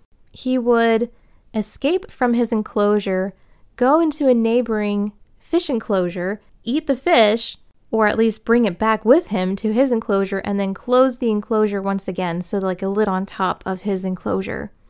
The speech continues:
They wondered, "How on earth, what is happening to these fish?" And then they realized, "Oh, the octopus <laughs> figured out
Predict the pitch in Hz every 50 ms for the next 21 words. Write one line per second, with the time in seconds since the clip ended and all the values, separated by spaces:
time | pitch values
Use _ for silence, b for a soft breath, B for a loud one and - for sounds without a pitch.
0 | b b b b b b b b b b _ - 233 226 226 208 220 240 285 302
1 | 277 240 214 202 - - - - - 294 311 370 370 339 302 - - - - 269
2 | 294 - 233 240 294 320 311 294 - - - 277 285 - 320 285 277 262 - 254
3 | 226 214 208 - - - - - 381 440 330 - 190 - - - b b b b
4 | b b b b b b b _ _ - 220 214 214 214 208 214 208 208 208 208
5 | 214 220 220 220 208 214 285 339 339 302 262 233 220 214 214 208 - - _ _
6 | _ _ _ _ _ _ _ _ - 262 330 370 285 190 - - 208 - _ _
7 | - 226 247 - 247 330 370 - 403 285 240 240 233 233 - - - 254 247 254
8 | 294 254 247 208 208 208 - b